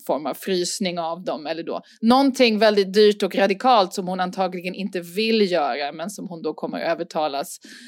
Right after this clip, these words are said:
är nödvändigt för att det helt enkelt inte ska bli upplopp på, på gatorna och att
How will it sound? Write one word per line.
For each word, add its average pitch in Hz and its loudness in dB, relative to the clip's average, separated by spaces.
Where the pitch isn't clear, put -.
är 190 2
nödvändigt 190 4
för 175 -2
att 160 -2
det 170 -4
helt 160 -6
enkelt 170 -6
inte 170 -12
ska - -8
bli 135 -8
upplopp 185 -2
på, 156 0
på 175 -10
gatorna 175 -2
och - -8
att - -8